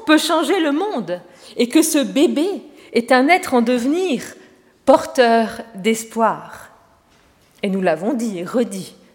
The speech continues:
durant le temps de Noël. Mais après ces annonces, on nous raconte que d'autres enfants sont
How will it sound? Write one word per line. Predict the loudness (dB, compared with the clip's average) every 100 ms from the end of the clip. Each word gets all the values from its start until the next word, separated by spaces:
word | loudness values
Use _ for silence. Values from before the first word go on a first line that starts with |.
| -12
durant | -10 -6 -4
le | -4
temps | -6 -6 -4
de | -4
Noël. | -2 -2 -4 -10 -18 -20 _ _ _ _ _ _ _ _ _ _ _ _ _ _ -20 -20 -20 -20 -20 _ -20 -20 -20 -20 -20 -20 -20 -20 -4
Mais | 2 4
après | 2 -2 -4 -4 -8 -18
ces | -12 -4 -2
annonces, | 0 -2 -6 -12 -14 -14 -16 _ _ _ _ -2
on | 2
nous | 2
raconte | 2 -2 -6 -10 -12 -16 -20 _ _ _ -4
que | -2
d'autres | 0 -4 -4 -2
enfants | -2 -2 -2 -2
sont | -4 -8 -10